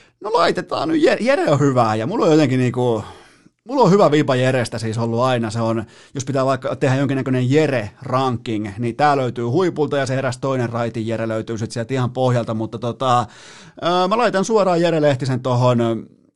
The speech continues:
nyt varsinkin kun Dallas on vielä elossa, niin mä laitan suoraan tohon Sami Välimäen ja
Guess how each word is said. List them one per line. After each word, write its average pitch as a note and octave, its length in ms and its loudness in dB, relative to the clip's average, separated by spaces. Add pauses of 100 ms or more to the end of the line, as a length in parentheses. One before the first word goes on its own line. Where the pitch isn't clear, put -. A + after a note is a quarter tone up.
nyt C3+ 220 -2
varsinkin C3 340 0
kun B2 100 -2
Dallas C3 360 0
on D3+ 240 4
vielä A#2+ 300 0
elossa, B2 320 -2
niin - 100 -4
mä - 60 -6
laitan - 240 -4
suoraan D#3+ 420 0
tohon B2+ 440 0 (520)
Sami E3 360 2
Välimäen B2+ 560 0
ja A2+ 280 -2